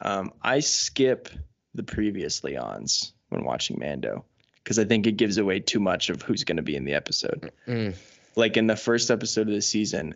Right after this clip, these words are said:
Speaker 1: on the previously on, they showed this whole thing with I G eleven. I'm like, "Oh, well, I guess he's back." You know what I mean? And then he was a big plot point of that one particular episode.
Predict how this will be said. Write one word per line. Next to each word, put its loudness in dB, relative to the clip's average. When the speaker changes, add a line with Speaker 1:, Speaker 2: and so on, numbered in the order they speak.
Speaker 1:
on 0
the 0
previously 2
on, -2
they 0
showed 4
this 0
whole 4
thing 2
with 0
I 2
G -2
eleven. 0
I'm -2
like, 2
"Oh, 4
well, 2
I 2
guess 2
he's 4
back." -2
You 2
know 6
what 4
I 4
mean? 4
And 2
then 0
he 0
was 0
a -4
big -6
plot -2
point -4
of -8
that 0
one -2
particular -4
episode. -4